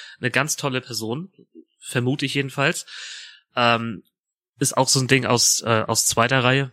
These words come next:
Meine Mutter ist gelernte Hotelfachfrau und damals in ihrer Ausbildung, äh, hat sie Otto Walkes kennengelernt. Und,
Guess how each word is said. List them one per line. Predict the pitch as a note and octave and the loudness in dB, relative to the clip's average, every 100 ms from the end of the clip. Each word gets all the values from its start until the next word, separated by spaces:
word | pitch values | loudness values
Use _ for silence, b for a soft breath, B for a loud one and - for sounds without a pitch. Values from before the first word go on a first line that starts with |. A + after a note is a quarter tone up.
| - | -12
Meine | - A#2 B2 A#2+ A2+ A2 | -2 2 4 2 0 0
Mutter | C3+ E3 C3+ | 0 2 0
ist | B2 | 0
gelernte | C3 A#2+ A#2 | 0 0 0
Hotelfachfrau | A2+ - C#3 - D3+ - - C#3+ | -2 0 0 2 -2 -2 0 2
und | - A#2 A#2+ | 0 -2 0
damals | B2+ C3+ B2 - | 0 0 -2 -2
in | C#3 D3+ | -4 -2
ihrer | C3+ B2 A2+ | 0 2 2
Ausbildung, | A2+ B2 - C3+ D3+ F3+ - B B B B B _ | 0 -2 0 0 0 -4 -12 B B B B B _
äh, | B2+ | 2
hat | A#2+ A#2 A#2+ - | 4 2 0 0
sie | - C3 B2+ B2+ - _ _ - | 0 2 0 -2 -8 _ _ -6
Otto | B2 B2+ | -2 2
Walkes | A2+ A2+ C3 - - - | 2 2 -2 -8 -10 -2
kennengelernt. | A#2+ A2 G#2 F#2 F2+ - - _ _ | -2 0 -4 -6 -10 -14 -20 _ _
Und, | B2+ A#2+ A2+ A2+ A#2 | 2 4 2 -4 -12